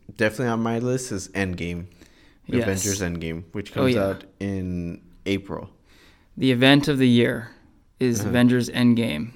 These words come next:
Speaker 2: at the end of April, no question.
Speaker 1: Mm-hmm.
Speaker 2: Yeah. Um, yeah, maybe we can talk a little bit more in depth here because, um, you know,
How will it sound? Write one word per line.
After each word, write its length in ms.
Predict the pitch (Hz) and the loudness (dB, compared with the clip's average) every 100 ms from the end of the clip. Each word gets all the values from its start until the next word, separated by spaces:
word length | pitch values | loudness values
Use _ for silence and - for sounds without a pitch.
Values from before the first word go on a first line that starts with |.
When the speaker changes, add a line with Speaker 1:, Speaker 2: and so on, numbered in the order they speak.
| - _ - | -20 _ -8
Speaker 2:
at 140 | 117 | -4
the 100 | 120 | -2
end 140 | 117 | 0
of 80 | 110 | 0
April, 340 | 110 - - 113 | -2 -4 -6 -4
no 180 | 120 | -4
question. 640 | 117 120 110 - - 117 120 - | -4 -6 -6 -8 -8 -10 -12 -14
Speaker 1:
Mm-hmm. 120 | - | -8
Speaker 2:
Yeah. 260 | 101 - - - - - - - - | -6 -6 -8 -14 -20 -20 -20 -20 -12
Um, 400 | - 123 120 117 117 | -2 2 4 4 4
yeah, 120 | 143 | 8
maybe 200 | 151 165 | 8 8
we 140 | 160 | 6
can 120 | 143 | 4
talk 440 | 131 135 123 120 - _ - | 4 4 2 -2 -14 _ -4
a 60 | |
little 240 | 127 127 117 | 2 4 4
bit 200 | 120 - | 4 4
more 220 | 123 120 | 2 4
in 140 | 117 | 4
depth 240 | 117 123 - | 2 0 0
here 240 | 123 117 | 2 2
because, 640 | 120 120 127 117 113 110 - - - - - _ _ - 120 | 2 0 2 2 2 -2 -12 -20 -20 -20 -20 _ _ -8 0
um, 600 | 117 113 113 117 110 - - _ _ _ - - - | 2 2 2 0 -2 -8 -20 _ _ _ -20 -14 0
you 80 | 127 | 2
know, 260 | 117 113 | 2 -2